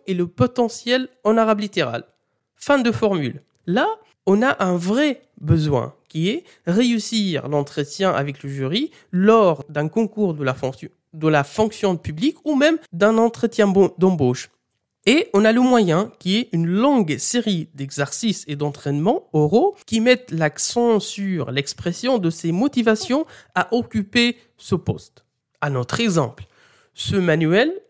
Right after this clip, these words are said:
ou cette méthode aide les pigistes et les journalistes francophones à effectuer des recherches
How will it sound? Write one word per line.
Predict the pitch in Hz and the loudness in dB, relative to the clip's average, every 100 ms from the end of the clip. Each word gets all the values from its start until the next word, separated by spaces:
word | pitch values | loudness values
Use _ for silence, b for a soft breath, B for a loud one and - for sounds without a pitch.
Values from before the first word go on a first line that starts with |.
| _ - | _ -4
ou | 233 190 135 | 0 0 -2
cette | 131 123 | -8 -4
méthode | 139 143 240 311 302 _ - | -4 -2 -2 -2 -6 _ -2
aide | 226 220 143 143 _ | 2 2 2 -14 _
les | 151 131 | -10 -10
pigistes | - - 247 233 196 - - _ | -10 -4 -4 0 -2 -2 -10 _
et | 180 185 139 - - | 0 2 0 -6 -10
les | 131 139 | -6 -2
journalistes | 147 147 143 143 139 - | -2 0 0 0 -4 -8
francophones | 117 - 127 139 135 196 311 349 _ | -12 -6 -4 -4 -2 -2 -2 -4 _
à | 185 254 392 b b b b b _ - | 4 6 4 b b b b b _ -6
effectuer | 254 254 226 - 214 190 147 151 | -4 -2 -6 -2 4 4 2 -4
des | 147 | 0
recherches | 160 170 - 170 - - | 2 2 2 0 0 -8